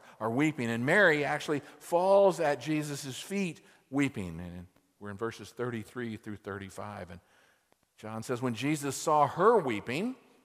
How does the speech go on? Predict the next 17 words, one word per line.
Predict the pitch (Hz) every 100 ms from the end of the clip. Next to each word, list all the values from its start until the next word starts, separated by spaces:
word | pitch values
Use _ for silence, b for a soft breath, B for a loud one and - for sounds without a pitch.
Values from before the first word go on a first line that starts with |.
| _ _ -
and | 90
the |
Jews | 90 139 147 135
who | 143
had | 110
come | 147 135
with | 131 151
her | 147 139
also | 131 196 - 147
weeping, | 120 117 131 127 - b b b _
he | 131
was | 113 101 90 90
deeply | 143 160 160 156 156 165 - _ _
moved | 123 120 123 95 90 87 87 _ _
in | - 92
his | 95
spirit | - - 113 80 78